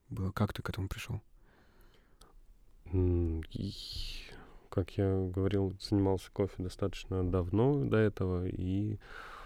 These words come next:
Speaker 2: скучал, скучал по той кофейной атмосфере, которая всегда была рядом. Вот, я понял, что нужно сделать что-то своё. И вот мы открыли первую кофейню. А, ну,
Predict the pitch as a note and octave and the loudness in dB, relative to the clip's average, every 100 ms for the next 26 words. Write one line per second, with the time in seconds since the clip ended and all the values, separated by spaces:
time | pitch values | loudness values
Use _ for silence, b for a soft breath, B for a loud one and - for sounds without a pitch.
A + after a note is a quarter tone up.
0 | B B - - F#2+ - G#2 G#2+ A#2 - | B B -14 -4 -2 4 6 8 4 -2
1 | - G2+ - F#2+ G2 F#2+ F2+ F2+ G2 F#2+ | -8 -6 2 2 2 2 2 2 4 4
2 | F2+ - E2+ - A2 A#2 G2 G2 F#2+ F#2 | 4 0 -2 4 6 6 2 2 2 2
3 | F2 F2 - - - F#2+ F2 F2 F2 F2+ | 0 -2 -8 -8 2 4 4 2 4 4
4 | G#2+ G#2+ F#2 F#2 b b b - - F#2 | 4 4 0 -4 b b b -20 -10 -8
5 | F2 E2+ F#2 F2+ G2 F2+ - - F#2 F#2+ | -6 -2 -2 2 4 2 0 2 6 6
6 | G2+ G2+ F#2 G2 F#2+ F2+ - F#2 - - | 8 6 6 8 6 4 0 -2 -2 2
7 | F#2 F#2+ A2 D3+ B B B B B B | 6 8 6 4 B B B B B B
8 | B B - - G#2 - G2+ G2 - - | B B -8 2 2 2 0 0 0 2
9 | G#2 F#2+ - G2+ F#2 F2+ F2+ E2+ F#2 F2 | 2 4 6 6 6 6 4 4 2 0
10 | - A2 B2+ B2+ A#2 B B B B B | 2 4 6 6 4 B B B B B
11 | B B B B B B B - - A2 | B B B B B B B -20 2 6
12 | A2 G2+ G2 F2 B B B A2 G2+ A2 | 8 8 6 4 B B B 2 4 6
13 | A2+ A2+ A2 G#2+ | 6 4 4 2